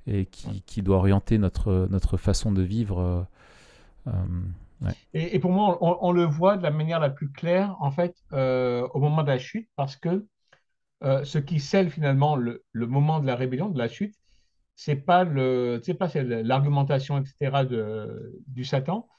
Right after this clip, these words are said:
Speaker 2: euh, c'est quand Ève voit le fruit, qu'il était beau et désirable.
Speaker 1: Hmm.
Speaker 2: Euh, et en
Speaker 1: Ouais.
Speaker 2: fait, c'est là où elle le prend, le mange et le donne à Adam. Euh,
Speaker 1: Hmm.
Speaker 2: et c'est, c'est l'attraction et le désir qui, en fait,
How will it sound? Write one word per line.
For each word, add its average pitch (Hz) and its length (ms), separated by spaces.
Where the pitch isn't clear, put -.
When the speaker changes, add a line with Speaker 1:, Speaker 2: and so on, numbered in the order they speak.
Speaker 2:
euh, 135 180
c'est 151 160
quand 151 300
Ève 196 180
voit 147 220
le 147 100
fruit, 190 480
qu'il 165 120
était 147 220
beau 185 340
et 143 80
désirable. 135 480
Speaker 1:
Hmm. 92 320
Speaker 2:
Euh, 123 500
et 151 180
en 147 40
Speaker 1:
Ouais. 196 140
Speaker 2:
fait, - 140
c'est - 140
là 175 140
où 160 100
elle 139 60
le 131 100
prend, 196 200
le 135 100
mange 165 200
et 143 40
le 131 140
donne 151 200
à 135 60
Adam. 120 260
Euh, 110 760
Speaker 1:
Hmm. - 40
Speaker 2:
et 151 240
c'est, 160 260
c'est 147 140
l'attraction 185 540
et - 20
le 143 100
désir 143 420
qui, - 120
en 135 60
fait, 190 200